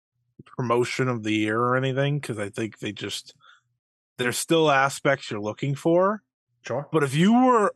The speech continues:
Speaker 1: to only tune into this show and really not watch much else C M L L outside of, like, maybe a few Rocky Romero matches,
Speaker 2: Mm-hmm.
Speaker 1: which have been great,
Speaker 2: Mm-hmm.
Speaker 1: then you definitely walk away thinking, "I need to watch this.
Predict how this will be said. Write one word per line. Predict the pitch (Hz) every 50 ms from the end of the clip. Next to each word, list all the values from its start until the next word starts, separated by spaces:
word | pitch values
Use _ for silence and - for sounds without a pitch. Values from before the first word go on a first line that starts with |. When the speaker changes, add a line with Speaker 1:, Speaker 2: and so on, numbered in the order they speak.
| 147
Speaker 1:
to | - - 147
only | - 127 127 135 143 156 160 160 156
tune | 139 - - 143 139 135
into | 135 135 135 - 127
this | 107 104 107 110
show | - - - 117 107 107 117 131 143 143 _ -
and | 120 120 117 113
really | 117 120 123 123
not | 120 117 107 117 113 110 107 110 - -
watch | 120 113 107 107 107 - -
much | 110 107 104 - -
else | 110 107 104 101 -
C | - - - - 107
M | 104 104
L | 104 101 101
L | 101 104 98 98 104
outside | 98 - - 104
of, | 101 98
like, | 104 101 95
maybe | - 101 101 101 98
a |
few | 92 - 117 110
Rocky | 101 98 98 95 - 113
Romero | 104 104 101 101 101 104 107 110
matches, | 117 123 131 135 - 156 151 156 - _ _ _ - _ -
Speaker 2:
Mm-hmm. | 135 113 131 147 - -
Speaker 1:
which | - 104 -
have | 92 101
been | 113 104 104
great, | 98 98 95 110 - _ _ _ _ _ -
Speaker 2:
Mm-hmm. | - 123 120 175 254 - _ _ _ _ _ _ _ -
Speaker 1:
then | 127 120 123 127 147 151 147 147 147
you | 143 156 160 147
definitely | 131 151 151 165 - - 190 175 151
walk | 139 131 139 135 135 127 - -
away | 127 113 117 120 120 120 120 117 117 117
thinking, | 110 - _ - - 120 113 110 104 - 123 110 107 104 104 101 98 98 101 101 101 98 - _ _ _ _ _ _ _ _ _ _ _ _ _ _ _ _ _ _ _ _ _ _ _ _ -
"I | - 117 123
need | 120 117 110 101 -
to | 113 92
watch | 90 90 92 - - -
this. | - - - - - -